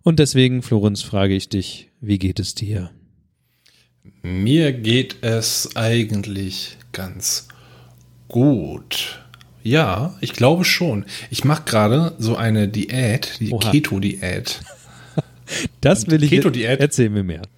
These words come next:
Speaker 2: Kennst du das?
Speaker 1: Nein,
Speaker 2: Das ist,
Speaker 1: erzähl
Speaker 2: äh,
Speaker 1: mir.
Speaker 2: aber du kennst wahrscheinlich hier Atkins und Low Carb.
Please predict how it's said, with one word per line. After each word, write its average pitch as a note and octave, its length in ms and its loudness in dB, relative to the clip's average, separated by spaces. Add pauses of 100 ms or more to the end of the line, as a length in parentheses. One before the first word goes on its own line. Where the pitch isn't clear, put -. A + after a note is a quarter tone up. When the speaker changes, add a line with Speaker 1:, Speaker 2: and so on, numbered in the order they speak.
(500)
Speaker 2:
Kennst D3 260 0
du A#2+ 60 -4
das? G#2+ 300 -4
Speaker 1:
Nein, A2+ 140 2
Speaker 2:
Das F2 120 -2
ist, G#2+ 200 -6
Speaker 1:
erzähl A#2+ 260 2
Speaker 2:
äh, F#2+ 40 0
Speaker 1:
mir. E2+ 200 -4 (360)
Speaker 2:
aber B2 160 0
du B2+ 140 -4
kennst F#3+ 240 0
wahrscheinlich D3+ 320 0
hier A2+ 240 -4
Atkins - 400 -2
und A#2 80 0
Low A2+ 220 2
Carb. - 440 -8